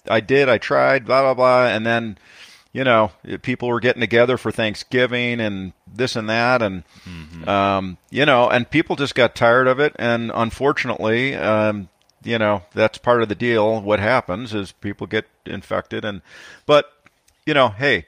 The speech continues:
Speaker 1: vaccine's on the way, so I think twenty twenty-one is gonna be a better year, uh, for, for everybody, uh, involved. But I agree with you. You know, twenty twenty, uh,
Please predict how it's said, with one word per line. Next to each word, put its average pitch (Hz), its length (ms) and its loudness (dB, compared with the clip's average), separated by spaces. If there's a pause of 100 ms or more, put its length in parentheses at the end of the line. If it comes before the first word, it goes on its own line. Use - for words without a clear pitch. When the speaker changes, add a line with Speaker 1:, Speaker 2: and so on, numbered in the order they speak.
(400)
Speaker 1:
vaccine's 127 480 -2
on 127 120 2
the 120 80 -2
way, 120 220 4
so 113 160 0
I 113 120 4
think 151 240 -4
twenty 143 320 -2 (220)
twenty-one 120 500 0
is 104 60 -8
gonna 113 160 -2
be 113 120 0
a 104 60 2
better 110 280 2
year, 101 480 0
uh, 92 380 2
for, 98 560 -4 (140)
for - 240 -6
everybody, 107 720 0
uh, 98 260 -2
involved. 98 500 0
But 113 120 0
I 139 140 4
agree 131 280 0
with 143 200 -2
you. 147 340 -4 (320)
You 117 140 -2
know, 104 160 2
twenty 131 340 -2
twenty, 117 600 -4 (400)
uh, 92 560 -2